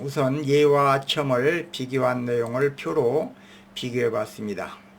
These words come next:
겉모습에 있어서 예는 공손함과 정중함이라고 볼 수 있는 데 비해서 아첨은 공손하고 정중해 보일 수가 있다, 이런 얘기입니다. 그러니까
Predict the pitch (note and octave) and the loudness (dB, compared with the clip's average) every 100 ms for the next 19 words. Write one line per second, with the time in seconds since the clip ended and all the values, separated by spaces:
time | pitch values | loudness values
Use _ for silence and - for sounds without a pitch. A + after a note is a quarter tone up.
0 | - - D3 E3+ E3 D3+ C#3+ C#3 C#3 C#3+ | -20 -2 -2 2 2 2 4 4 2 -2
1 | B2+ B2+ C3+ C3+ C#3 C#3 E3 F3+ - - | 0 0 2 4 4 4 -2 -4 -12 -20
2 | - - C#3 D3 C#3+ C3+ C3+ C3 B2+ D#3 | -12 -4 -2 -2 0 0 0 -2 4 6
3 | D#3 C#3 C3+ C3 B2+ G2+ F#2 F#2 - - | 6 4 0 -2 -4 -4 -6 -8 -14 -20
4 | - - - - A#2+ C3 B2 B2+ B2 C3 | -20 -20 -20 -6 2 2 2 -6 -6 -6
5 | B2 A#2 A2+ A2 A#2 B2 B2+ - C#3 C#3 | -6 -4 -4 -2 -2 2 0 2 0 0
6 | D#3+ D#3+ C#3 C#3+ C#3 C#3 C3+ B2+ D#3 G3 | -2 -4 -4 -2 -2 -2 0 2 4 4
7 | G3 - - - - - - - - - | 2 -12 -20 -20 -20 -20 -20 -20 -20 -16
8 | - C#3+ D3 C#3+ C3 D3+ E3+ C#3+ D3 C#3+ | -2 0 0 0 0 0 4 4 4 0
9 | C#3 D3 D#3 D3+ D3+ D3+ D3 C3 A#2 G2 | 2 4 4 6 8 8 8 2 -2 -6
10 | E2+ D#2+ C#2+ - - - - - D3+ D#3 | -8 -10 -10 -12 -16 -20 -20 -10 -8 2